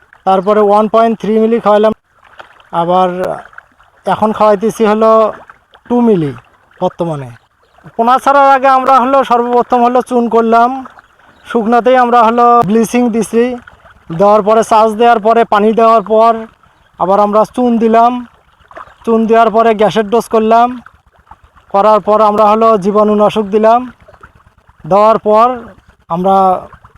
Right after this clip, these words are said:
পোনা নিয়ে আসিয়া পোনা ছাড়লাম। পোনাটা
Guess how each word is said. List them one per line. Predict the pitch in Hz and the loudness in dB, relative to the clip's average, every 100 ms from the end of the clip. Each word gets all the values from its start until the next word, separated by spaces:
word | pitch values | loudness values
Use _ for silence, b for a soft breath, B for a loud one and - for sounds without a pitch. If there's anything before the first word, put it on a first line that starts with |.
| 151 - | -20 -6
পোনা | 202 208 | -2 0
নিয়ে | 220 220 | 2 0
আসিয়া | 202 254 | 0 -2
পোনা | 233 220 196 | -2 0 -2
ছাড়লাম। | - 151 131 127 127 - _ _ - | -4 -10 -10 -16 -20 -20 _ _ -6
পোনাটা | 220 233 254 262 | 0 2 4 2